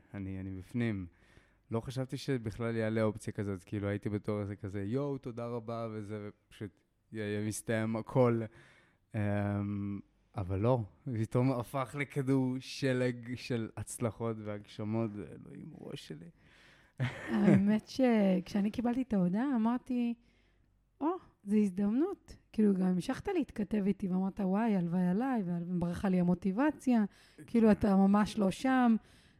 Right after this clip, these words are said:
Speaker 2: לא מתמיד", ולא, זה היית בעודף משקל של, אה,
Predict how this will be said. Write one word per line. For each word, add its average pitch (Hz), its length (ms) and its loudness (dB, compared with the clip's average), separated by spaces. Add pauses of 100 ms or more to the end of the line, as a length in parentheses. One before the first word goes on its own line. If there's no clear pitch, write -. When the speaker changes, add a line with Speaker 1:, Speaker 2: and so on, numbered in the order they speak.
Speaker 2:
לא 202 100 2 (100)
מתמיד", 262 560 4
ולא, 214 280 8
זה 202 140 4
היית 202 180 2
בעודף 202 460 2
משקל 208 420 0
של, 202 380 4
אה, 165 200 6